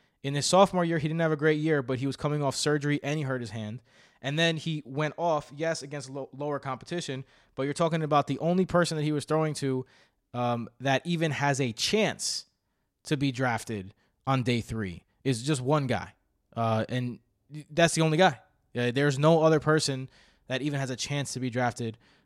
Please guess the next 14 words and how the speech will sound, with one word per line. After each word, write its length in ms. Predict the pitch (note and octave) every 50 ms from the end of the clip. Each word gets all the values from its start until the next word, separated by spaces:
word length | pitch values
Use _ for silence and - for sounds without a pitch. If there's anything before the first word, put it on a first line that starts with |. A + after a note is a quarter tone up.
| _ -
um, 380 | A#2+ A2+ G#2+ G#2+ G#2 G#2+ F#2 - _ _ _ _ _ _ -
on, 200 | A#2+ B2+ A2 - -
uh, 120 | B2+ C3 -
in, 160 | D3 D3 B2+
in 120 | B2+ D3
the 100 | D3 C#3+
N 80 | C#3+ C#3+
F 100 | C#3 B2
L 120 | C3+ C3+
draft. 240 | C3+ D3 B2 - -
So 100 | - C#3
that's 200 | D#3 E3 E3+ -
who 120 | - F3+
he's 300 | E3 C3+ D#3+ D3 B2+ A#2